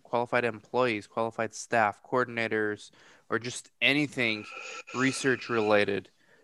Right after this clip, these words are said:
It's almost impossible to find. What, what have been your challenges with that? Like, how are you dealing with this?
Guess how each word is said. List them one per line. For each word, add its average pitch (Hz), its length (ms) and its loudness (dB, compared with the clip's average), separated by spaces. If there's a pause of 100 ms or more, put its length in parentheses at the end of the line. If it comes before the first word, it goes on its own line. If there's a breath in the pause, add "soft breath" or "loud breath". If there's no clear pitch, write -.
It's 113 160 -4
almost 120 300 2
impossible 117 800 0
to 98 100 -4
find. 110 460 4
What, 120 280 4
what 123 240 2
have 127 280 0
been 120 120 -2
your 113 120 -6
challenges 110 500 -2
with 101 160 -8
that? 135 160 8
Like, 104 200 0
how 117 240 6
are 113 160 4
you 104 160 -8
dealing 107 340 -2
with 95 140 -12
this? - 340 -14